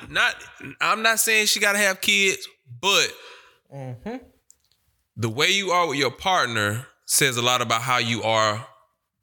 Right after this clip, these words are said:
Speaker 1: as a parent. I feel like it's that patient and it's that patience and understanding that
Speaker 2: Mm-hmm.
Speaker 1: nurturers have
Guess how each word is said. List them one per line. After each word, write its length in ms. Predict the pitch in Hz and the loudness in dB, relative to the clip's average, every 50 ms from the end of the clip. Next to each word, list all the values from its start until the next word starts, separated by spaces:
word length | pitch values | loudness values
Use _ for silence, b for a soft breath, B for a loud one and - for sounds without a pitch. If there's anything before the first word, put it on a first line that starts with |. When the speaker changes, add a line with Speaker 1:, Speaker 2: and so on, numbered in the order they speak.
| _ _ _ - | _ _ _ -4
Speaker 1:
as 220 | - - 113 110 101 | -2 0 0 0 0
a 60 | 98 | -2
parent. 500 | 95 - - - 160 131 101 90 87 - - - _ _ _ _ _ _ _ _ _ _ _ _ _ _ _ _ _ _ _ _ _ _ _ _ _ _ _ - - - - | -4 -6 -4 -2 -2 -2 -2 -2 -6 -8 -10 -16 _ _ _ _ _ _ _ _ _ _ _ _ _ _ _ _ _ _ _ _ _ _ _ _ _ _ _ -20 -14 -6 -2
I 120 | 117 107 | -2 0
feel 260 | 98 - - 101 95 | 0 0 0 0 -2
like 300 | 90 - 50 50 50 - - _ _ _ _ _ - - - - | -2 -2 -4 -4 -6 -8 -12 _ _ _ _ _ -8 -8 -8 -6
it's 240 | - - - 107 - | -4 -4 -2 0 0
that 180 | 113 107 104 | 0 0 -2
patient 340 | - - 131 131 127 - 123 | -2 -2 0 0 0 0 0
and 220 | 117 117 113 110 - | 0 0 0 -2 0
it's 180 | - 120 113 - | 0 0 0 2
that 180 | 120 104 - | 0 -2 -2
patience 500 | - - 127 131 123 - 135 123 123 - | -4 -6 -4 -2 -2 -4 -4 0 -2 -2
and 140 | 110 104 98 | 0 0 0
understanding 760 | 107 117 110 110 107 - - 120 117 110 104 98 95 95 98 _ _ _ _ _ _ _ _ - | 0 0 0 0 -2 0 0 0 0 0 0 -2 -4 -6 -8 _ _ _ _ _ _ _ _ -4
that 180 | 127 127 120 117 | -2 0 0 0
Speaker 2:
Mm-hmm. 120 | 120 123 | 0 0
Speaker 1:
nurturers 440 | 143 170 160 - 147 127 117 113 113 | 0 2 2 2 0 2 0 0 0
have 540 | 123 139 151 143 113 95 87 98 104 - - | 0 0 0 0 0 -2 -4 -6 -8 -10 -14